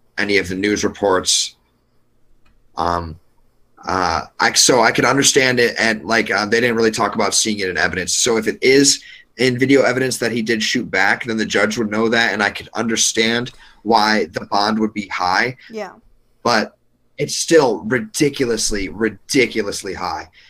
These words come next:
Speaker 2: Mm-hmm.
Speaker 1: And if Christopher does have a disability, which he's charged with having weapon under disability,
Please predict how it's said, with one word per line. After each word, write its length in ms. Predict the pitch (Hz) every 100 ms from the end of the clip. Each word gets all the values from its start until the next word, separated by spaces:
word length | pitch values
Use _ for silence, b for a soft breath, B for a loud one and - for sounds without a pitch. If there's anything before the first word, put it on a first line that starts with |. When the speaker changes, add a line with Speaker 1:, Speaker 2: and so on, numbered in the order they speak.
| -
Speaker 2:
Mm-hmm. 180 | 202 113
Speaker 1:
And 380 | 117 120 110
if 160 | 110 113
Christopher 520 | - 147 156 - 139
does 420 | 117 113 123 123
have 520 | 120 117 110 107 - b b b b _ _ _ _ _ -
a 80 | 127
disability, 640 | 127 - 110 165 170 127
which 160 | 113 110
he's 160 | 110
charged 420 | - - 135 151 120
with 120 | 107
having 320 | 120 113 107
weapon 280 | 110 110 98
under 200 | 92 117
disability, 720 | 110 - 90 123 120 98 92